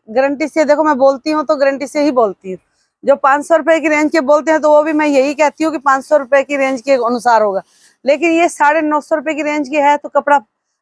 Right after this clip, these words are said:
अच्छा ही होगा बिल्कुल। एक ये देखिए,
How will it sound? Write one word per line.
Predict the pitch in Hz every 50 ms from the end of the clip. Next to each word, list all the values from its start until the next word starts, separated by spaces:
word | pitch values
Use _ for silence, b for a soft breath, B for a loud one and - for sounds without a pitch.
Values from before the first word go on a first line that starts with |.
| _ _
अच्छा | - 277 - _ - - 320 311
ही | 294 240 285 311 294 247
होगा | 233 226 202 175 185 175
बिल्कुल। | 170 202 214 208 - 175 160 151 - _ _ _ _ _ _ _ _ _ _ _ _ _ _ _ _ _ _ _ _ _ _ _ _ _ _ _ _ _ _ _ _ _ _ _
एक | 233 254 233 196
ये | 202 170 151
देखिए, | 156 156 - - - 151 156